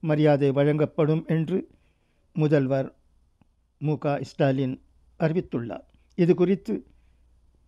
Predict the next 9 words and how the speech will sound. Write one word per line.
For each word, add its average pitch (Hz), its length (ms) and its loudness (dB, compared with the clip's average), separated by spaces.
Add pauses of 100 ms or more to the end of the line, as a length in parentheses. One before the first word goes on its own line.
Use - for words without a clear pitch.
வியாழக்கிழமை 175 840 2
அவர் 147 440 0 (520)
வெளியிட்ட 151 760 0 (1080)
அறிவிப்பு, 151 580 -4 (480)
"கேப்டன் 190 640 2 (400)
என 156 240 0
தமிழக 147 680 0 (320)
மக்களால் 151 600 0
அன்புடன் 160 640 0